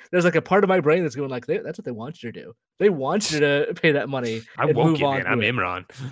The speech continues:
Speaker 1: I gotta be principled about this. So the most likely situation is I'm just gonna give up <laughs> at some point. But I wanna actually just beat this one level because I'm,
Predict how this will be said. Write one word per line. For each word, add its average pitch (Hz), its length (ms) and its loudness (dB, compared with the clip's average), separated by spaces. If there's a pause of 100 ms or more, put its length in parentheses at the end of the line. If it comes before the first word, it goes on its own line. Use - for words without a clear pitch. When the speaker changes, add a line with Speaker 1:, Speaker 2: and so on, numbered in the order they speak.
(200)
Speaker 1:
I 160 60 -2
gotta 220 160 6
be 143 160 0
principled 180 480 2
about 123 220 -4
this. 113 320 -10 (680)
So 196 300 6
the 180 160 4
most 226 200 6
likely 208 180 8
situation 190 420 4
is 156 100 2
I'm 151 100 0
just 143 140 -4
gonna 160 140 0
give 139 160 -2
up 123 140 -6
<laughs> - 20 -6
at - 80 -10
some - 160 0
point. 208 320 2 (400)
But 175 320 2 (280)
I 190 120 4
wanna 208 400 4
actually 180 320 2
just 165 180 -4 (200)
beat 165 280 -8
this 143 220 -4
one 123 260 -8
level 113 300 -12
because 151 340 -6
I'm, 147 320 -2